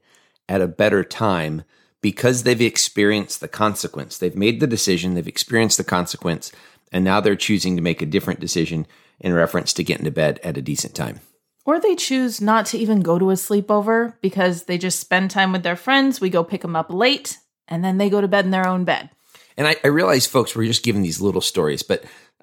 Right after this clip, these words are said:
Speaker 1: what we're trying to get at here is as our, as our girls have, have grown up, we've slowly tried to transition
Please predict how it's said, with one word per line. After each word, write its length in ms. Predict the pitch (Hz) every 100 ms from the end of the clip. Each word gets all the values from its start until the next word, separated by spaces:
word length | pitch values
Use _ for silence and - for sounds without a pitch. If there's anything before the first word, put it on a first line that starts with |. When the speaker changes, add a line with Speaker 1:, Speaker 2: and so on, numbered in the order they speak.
| -
Speaker 1:
what 220 | 131 156 -
we're 100 | 131
trying 300 | 139 127 95
to 80 |
get 180 | 78 92
at 160 | 82 -
here 160 | 82
is 140 | 80 -
as 200 | 131 147
our, 280 | 135 110 - -
as 160 | 113
our 80 | 113
girls 480 | 87 107 120 131 -
have, 320 | 110 92 - 98
have 180 | 92
grown 400 | 98 101 107 120
up, 300 | 90 58 - - _ _ _ _ -
we've 320 | 107 98 -
slowly 640 | - - 123 120 139 143 151
tried 420 | - 117 113 104
to 60 | 95
transition 1040 | - - 104 107 98 95 - 82 78 85